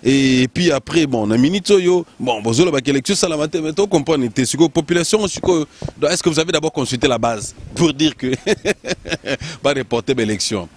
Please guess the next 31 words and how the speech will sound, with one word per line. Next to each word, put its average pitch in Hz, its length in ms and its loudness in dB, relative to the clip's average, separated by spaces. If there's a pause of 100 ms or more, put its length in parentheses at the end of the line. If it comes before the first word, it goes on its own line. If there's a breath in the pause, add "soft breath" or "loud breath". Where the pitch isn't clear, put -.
Ça 117 140 0
ne 104 40 -4
va 127 100 2
pas 233 220 -2
quand 117 140 -2
même, 110 160 -4
ça 107 140 -4
ne 110 40 -6
va 120 100 -2
pas. 440 280 -2 (340 loud breath)
Hmm ? 320 220 0 (1500)
Vous, 147 120 -2 (140)
vous 151 160 0
voyez 180 180 4
bien 208 120 0
déjà 147 260 -2
que, 135 220 -8
bah, 120 180 -4
conditions, 127 380 0
vous 127 80 0
en 113 60 0
avez 113 220 0
réuni, 98 220 -4
tu - 140 -10
sais. 85 80 -12 (220)
Mais 113 160 -6
comment 160 160 0
vous 143 140 -2
avez 135 120 -2
d'abord 127 280 -2
osé ? 131 500 0